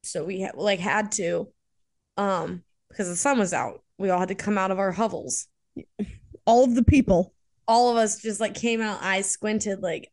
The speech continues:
Speaker 1: "Uh,
Speaker 2: Are we allowed?
Speaker 1: are, is this okay?" Um, but I didn't wanna wear a coat, so I wore my overalls, but I wore leggings under my overalls.
Speaker 2: You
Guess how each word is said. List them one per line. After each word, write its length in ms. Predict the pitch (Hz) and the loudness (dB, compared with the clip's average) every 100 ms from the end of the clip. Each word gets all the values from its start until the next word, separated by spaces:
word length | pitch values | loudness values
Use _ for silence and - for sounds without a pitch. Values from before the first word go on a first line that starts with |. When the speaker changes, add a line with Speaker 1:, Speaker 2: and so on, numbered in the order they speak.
| - | -4
Speaker 1:
"Uh, 600 | 220 302 320 320 311 285 - | 0 0 0 0 -4 -8 -4
Speaker 2:
Are 80 | 220 | 0
we 140 | 233 | 2
allowed? 560 | 233 220 233 - 98 - _ _ - | 2 2 2 0 -2 -8 _ _ -6
Speaker 1:
are, 200 | 233 262 | -4 -2
is 240 | - 294 | -4 -8
this 180 | 302 294 | -4 -4
okay?" 680 | 302 311 311 302 302 320 311 _ _ _ - - - | -4 -6 -4 -2 -4 -6 -10 _ _ _ -20 -10 -2
Um, 280 | 262 240 | 0 0
but 100 | 226 | 0
I 120 | 214 247 | 2 2
didn't 160 | 277 | 2
wanna 180 | 262 254 | 2 0
wear 140 | 233 | 0
a 60 | 214 | -2
coat, 460 | - 277 254 202 - | -2 0 0 -2 -4
so 100 | 208 | -2
I 180 | 208 | 0
wore 600 | 220 214 214 214 208 202 - | 0 0 0 2 2 0 -4
my 640 | - 220 202 202 196 196 196 _ _ _ _ _ _ _ _ - | -6 -4 -2 0 0 -2 -8 _ _ _ _ _ _ _ _ 0
overalls, 800 | 240 247 247 208 185 185 190 | 2 4 2 0 0 -2 -4
but 140 | 190 190 | -4 -2
I 80 | 196 | -2
wore 200 | 202 202 | 0 -2
leggings 600 | 202 214 208 190 190 - | 2 0 0 -2 -6 -4
under 240 | 202 220 | -2 0
my 200 | 226 202 | 0 0
overalls. 840 | 196 208 190 185 170 160 - - - _ _ _ _ _ _ _ _ - - - - _ _ - - - - - _ _ _ | 0 -2 -4 -4 -4 -4 -6 -6 -10 _ _ _ _ _ _ _ _ -18 -14 -14 -18 _ _ -20 -20 -20 -20 -20 _ _ _
Speaker 2:
You 360 | 240 294 403 480 | 2 6 8 6